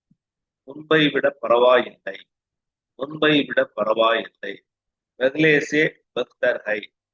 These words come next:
பஹ்லே சே பெஹ்தர் ஹை. பஹ்லே சே அச்சா. "பகலே சே அச்சா." இப்போது நன்றாக இருக்கிறது. இப்போது நன்றாக இருக்கிறது.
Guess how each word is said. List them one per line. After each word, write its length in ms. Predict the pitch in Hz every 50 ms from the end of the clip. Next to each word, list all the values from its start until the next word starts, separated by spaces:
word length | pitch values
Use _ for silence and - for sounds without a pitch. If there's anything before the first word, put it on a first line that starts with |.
| _ _ _ _ _ _ _ -
பஹ்லே 340 | 123 131 139 151 156 156
சே 440 | 143 - - 143 151 151 143 - _ _
பெஹ்தர் 480 | - - _ _ - 113 117 113 107 -
ஹை. 320 | 110 107 104 - _ _ _ _ _ _ _ _ _ _ _ _ _
பஹ்லே 320 | - 127 139 147 151 147 139
சே 300 | - - 151 156 - _
அச்சா. 640 | - - - _ _ _ - 101 - - - - _ _ _ _ _ _ _ _ _ _ _ _
"பகலே 320 | - 123 131 135 139 131
சே 360 | 131 - - 156 165 175 - _
அச்சா." 520 | - - - _ _ - 98 98 92 - - _ _ _ _ _ _ _ _ _ _ _ _ _
இப்போது 560 | _ _ _ _ 151 151 143 143 147 156 160
நன்றாக 560 | - 120 120 - - - 123 127 123 123 131
இருக்கிறது. 720 | 120 107 104 107 - - 101 - _ _ - 101 95 92 _ _ _ _ _ _ _ _ _ _ _ _ _ _ _ _ _ _
இப்போது 400 | _ - 151 147 135 131 147 147
நன்றாக 520 | - 117 - - 127 123 123 120 - 131
இருக்கிறது. 720 | 127 110 107 107 - _ 104 95 92 - - 101 101 - _